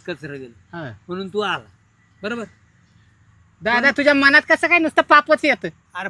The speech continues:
Speaker 1: पाप नाही, आता तू अजून लग्न तू व्हायला नाही, तो एवढी मोठी बाई तो पाहिली कशी काय? मी पाणी भरायला आलो होतो ना.
Speaker 2: हा.
Speaker 1: हं? मग पाणी भरायचं सोडून इकडे कचरा काढाय कसं काय आला?
Speaker 2: दादा, पाणी भरायला चाललो होतो ना, बारा देत होतो
Speaker 1: आणि
Speaker 2: ना,
Speaker 1: मग?
Speaker 2: मी चाललो होतो.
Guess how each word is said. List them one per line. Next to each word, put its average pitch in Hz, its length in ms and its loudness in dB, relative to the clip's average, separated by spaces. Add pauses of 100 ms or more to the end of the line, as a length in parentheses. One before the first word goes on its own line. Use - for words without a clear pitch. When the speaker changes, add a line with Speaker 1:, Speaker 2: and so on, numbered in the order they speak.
Speaker 1:
पाप 254 260 0
नाही, 285 180 -4
आता 269 180 -2
तू 208 140 -12
अजून 269 360 -2
लग्न 254 300 -8
तू 247 120 -12
व्हायला 247 240 -4
नाही, 262 120 -8
तो 269 180 -4
एवढी 262 280 -8
मोठी 254 280 -12
बाई 233 200 -8
तो 226 140 -12
पाहिली 240 440 -8
कशी 311 280 -18
काय? 214 180 -18
मी 240 160 -8
पाणी 247 300 -4
भरायला 226 320 6
आलो 226 120 4
होतो 190 140 0
ना. 180 100 -4 (540)
Speaker 2:
हा. 233 220 -2
Speaker 1:
हं? 247 420 0 (680)
मग 190 80 -6
पाणी 226 280 2
भरायचं 226 480 2
सोडून 214 340 -2
इकडे 214 180 -2
कचरा 226 280 -4
काढाय 233 240 2
कसं 214 200 -6
काय 185 120 2
आला? 156 220 -4 (720)
Speaker 2:
दादा, 202 200 0
पाणी 247 340 0
भरायला 277 300 -2
चाललो 294 240 -2
होतो 269 140 -2
ना, 285 60 -4
बारा 277 240 0
देत 285 200 -4
होतो 277 120 -4
Speaker 1:
आणि 285 100 0
Speaker 2:
ना, 294 80 0
Speaker 1:
मग? 285 60 -2
Speaker 2:
मी 285 80 -8
चाललो 277 300 -2
होतो. 233 280 -6